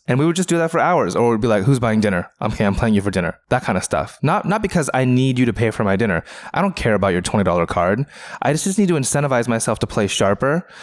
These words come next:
and to play with a little bit of a thump in my chest, you know, a little bit of tension. Because when you get into tournament Magic and you make those win and in situations or those top eight situations,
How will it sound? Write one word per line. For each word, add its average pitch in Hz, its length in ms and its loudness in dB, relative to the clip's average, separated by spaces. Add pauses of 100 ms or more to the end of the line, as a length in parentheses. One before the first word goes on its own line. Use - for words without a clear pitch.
(240)
and 113 100 2
to 113 80 0
play 117 260 0
with 110 160 2
a 113 60 2
little 113 180 4
bit 110 140 2
of 104 60 2
a 104 80 2
thump 113 260 -2
in 123 100 0
my 120 140 2
chest, - 480 -2 (140)
you 127 100 0
know, 135 220 2
a - 80 0
little 127 120 2
bit 120 100 2
of 107 40 0
tension. 165 500 0 (120)
Because 120 480 0
when 123 180 2
you 131 80 2
get 135 140 0
into 127 120 2
tournament 139 300 0
Magic 117 420 0
and 113 120 2
you 110 80 4
make 113 260 0 (160)
those 101 340 2
win 110 200 0
and 123 80 2
in 123 100 0
situations 120 800 0
or 98 120 0
those 92 120 2
top - 260 -4
eight 117 120 0
situations, 113 800 0